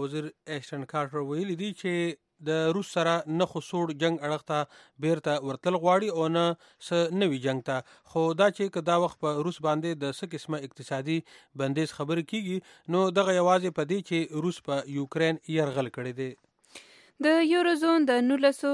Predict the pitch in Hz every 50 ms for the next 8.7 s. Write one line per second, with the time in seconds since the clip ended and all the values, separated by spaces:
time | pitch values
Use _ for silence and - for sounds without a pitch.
0 | 269 240 214 208 - - 247 226 226 233 233 233 233 233 - - 208 190 190 196
1 | 196 196 - 214 196 190 190 185 185 185 185 185 196 196 190 - - 190 180 175
2 | 180 175 180 175 - 185 175 175 - 190 180 185 180 - 185 190 208 - - 170
3 | 175 175 175 175 175 180 185 196 214 214 190 190 180 - - - 180 - - 180
4 | 175 170 196 202 196 - 190 175 - 185 170 180 185 185 - - 180 196 - -
5 | 196 190 190 - 185 175 175 180 180 180 180 180 - - 196 175 - _ - -
6 | - - _ - 202 196 196 202 196 196 202 196 196 196 196 185 196 196 196 196
7 | 190 196 226 233 240 - - 196 202 202 - - - 208 202 - - 202 202 196
8 | - - 214 214 - - 220 233 247 226 214 202 196